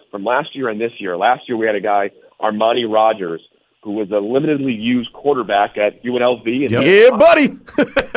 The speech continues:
Speaker 1: transitioned to tight end at the Shrine Bowl, the first time he's ever played tight end in his life. Dominated all week in practice. Should have been drafted, made the opening day roster for the Washington Commanders at tight end. That was his first time ever playing tight end. So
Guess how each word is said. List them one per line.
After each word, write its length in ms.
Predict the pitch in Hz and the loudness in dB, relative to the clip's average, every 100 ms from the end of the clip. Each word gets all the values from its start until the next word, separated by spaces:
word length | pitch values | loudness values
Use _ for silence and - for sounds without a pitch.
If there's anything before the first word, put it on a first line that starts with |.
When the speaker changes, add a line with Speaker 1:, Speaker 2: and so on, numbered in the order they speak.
| - | -4
Speaker 1:
transitioned 720 | 127 139 127 135 160 175 165 | -2 -2 -2 -2 -2 -2 0
to 80 | 147 | -4
tight 340 | - 165 160 156 | -2 -2 0 0
end 120 | 156 | 0
at 100 | 143 | -2
the 80 | 135 | -2
Shrine 300 | 156 165 139 | 0 -2 0
Bowl, 160 | 120 | -2
the 140 | 117 - | -2 -4
first 200 | 151 165 156 | -4 -4 -4
time 120 | 147 | -6
he's 140 | 120 - | -8 -4
ever 220 | 151 170 | -2 -2
played 260 | - 156 151 | -2 -6 -2
tight 140 | 156 | -2
end 140 | 143 120 | -2 -4
in 60 | |
his 80 | 104 | -4
life. 300 | 156 156 107 - _ _ _ _ _ - - | -2 -2 -4 -8 _ _ _ _ _ -10 -2
Dominated 500 | 147 170 170 143 135 | 0 2 0 2 2
all 220 | 131 123 | 2 2
week 160 | 127 | -4
in 100 | 117 | -8
practice. 520 | 107 139 135 - 98 98 - _ _ _ | -4 -2 -2 -2 -6 -6 -14 _ _ _
Should 200 | - 180 | -8 -2
have 100 | 170 | 0
been 140 | 147 131 | 0 0
drafted, 480 | 123 135 143 156 120 | 2 2 2 -2 -2
made 160 | 123 | -2
the 100 | 113 | 0
opening 260 | 127 127 123 | -2 -2 -4
day 100 | 117 | -2
roster 400 | 107 113 117 110 | 2 0 -2 -10
for 80 | 101 | -8
the 80 | |
Washington 340 | 101 107 110 101 | -2 -2 -2 -14
Commanders 440 | 95 101 101 92 | -6 -4 -4 -2
at 180 | 101 - | -4 -4
tight 180 | 107 92 | -6 -4
end. 140 | 92 | -2
That 100 | 107 | 0
was 100 | 127 | -2
his 100 | 98 - | -4 -4
first 180 | 139 123 | -4 -2
time 100 | 120 | -2
ever 100 | 117 | -2
playing 280 | 120 107 101 | -2 -2 -2
tight 220 | 117 107 | 0 0
end. 220 | 101 82 | 0 -2
So 180 | 104 98 | -2 -4